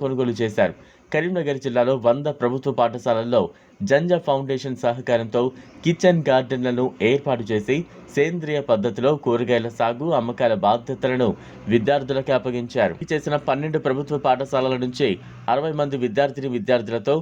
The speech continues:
కశ్మీర్ గడ్డ రైతు బజార్లో ఏర్పాటు చేసిన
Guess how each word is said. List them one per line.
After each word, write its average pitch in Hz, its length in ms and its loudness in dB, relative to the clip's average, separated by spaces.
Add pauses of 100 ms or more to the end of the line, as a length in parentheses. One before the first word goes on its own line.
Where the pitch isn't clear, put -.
(360)
కశ్మీర్ 147 480 0
గడ్డ 127 200 4 (180)
రైతు 131 340 0
బజార్లో 117 480 2 (300)
ఏర్పాటు 139 440 0
చేసిన 120 280 -4